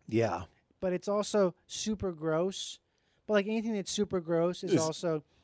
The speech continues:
Speaker 2: just, like, you know, all it takes is a little bit of weight one side to be
Speaker 1: <laughs> Right.
Speaker 2: super gross.
Speaker 1: Right. Well, to be fair, I think
Speaker 2: Ugh.
Speaker 1: most things that people masturbate to are super gross if you
Speaker 2: Right.
Speaker 1: just took 'em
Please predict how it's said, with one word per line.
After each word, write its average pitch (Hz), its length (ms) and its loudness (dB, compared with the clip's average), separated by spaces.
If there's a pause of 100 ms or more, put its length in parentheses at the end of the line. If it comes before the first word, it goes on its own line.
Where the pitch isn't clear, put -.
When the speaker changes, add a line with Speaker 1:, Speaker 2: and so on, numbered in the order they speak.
Speaker 2:
just, - 240 -4
like, 175 220 -4
you 214 100 -8
know, 139 220 -6 (360)
all 190 200 2
it 180 60 -6
takes 180 260 -4
is 156 120 -8
a 156 40 -2
little 202 340 2
bit 190 140 0
of 180 80 2
weight 190 280 -2
one 185 220 -4
side 170 460 2
to 170 60 -8
be 160 100 2
Speaker 1:
<laughs> - 300 6
Right. 196 140 0
Speaker 2:
super 170 400 2
gross. 143 680 4
Speaker 1:
Right. 160 400 6 (280)
Well, 175 400 6
to - 100 0
be 156 120 2
fair, 190 340 2
I 117 80 4
think 156 200 0
Speaker 2:
Ugh. 131 160 0
Speaker 1:
most 147 320 4
things 120 300 0
that 117 180 0
people 127 280 -2
masturbate 107 640 0
to 110 160 -2
are 101 160 2
super 113 400 -2
gross 107 420 4
if 101 60 8
you 175 60 8
Speaker 2:
Right. 165 180 4
Speaker 1:
just 131 220 -2
took 143 220 4
'em 139 100 2